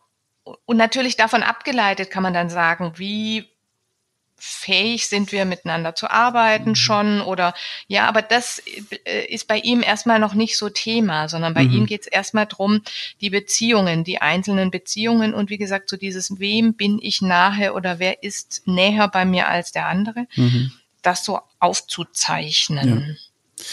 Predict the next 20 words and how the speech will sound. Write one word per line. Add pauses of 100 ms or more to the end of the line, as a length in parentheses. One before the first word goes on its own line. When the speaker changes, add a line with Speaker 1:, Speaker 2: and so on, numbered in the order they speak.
(300)
Speaker 2:
Und
ich,
ich,
ich
glaube
wirklich,
es,
es
hat
Verwandtschaft
durchaus
auch
mit (260)
eben
Forming,
Storming,
Norming
und
so
weiter.